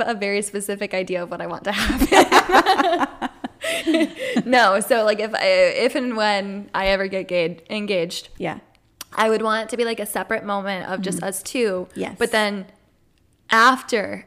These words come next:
Speaker 1: I wanna be supported with family, friends,
Speaker 2: Yes.
Speaker 1: everyone, and have, like, a big party.
Speaker 2: Yes, completely agreed. Like, um, <laughs> not to keep turning back to the Kardashians,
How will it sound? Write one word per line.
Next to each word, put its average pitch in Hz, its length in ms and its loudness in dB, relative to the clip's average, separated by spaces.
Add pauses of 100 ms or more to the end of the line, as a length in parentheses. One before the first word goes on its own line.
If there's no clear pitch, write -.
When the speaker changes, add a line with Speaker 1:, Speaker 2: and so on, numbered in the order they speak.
Speaker 1:
I 202 80 2
wanna 202 180 0
be 208 100 -2
supported 196 720 -6
with 190 260 -8
family, 196 580 -6 (100)
friends, 185 360 -2
Speaker 2:
Yes. - 100 -14
Speaker 1:
everyone, 190 400 0
and 185 120 -10
have, 185 180 -6
like, 180 100 -10
a - 40 -10
big 175 220 -8
party. - 320 -12
Speaker 2:
Yes, - 360 -10
completely - 420 -8
agreed. - 300 -10 (540)
Like, 175 200 -6
um, 170 320 -2 (120)
<laughs> 311 320 6 (320)
not 190 160 2
to 226 60 -6
keep 277 260 -2
turning 208 280 -2
back 175 160 0
to 185 60 -14
the - 60 -10
Kardashians, 208 720 0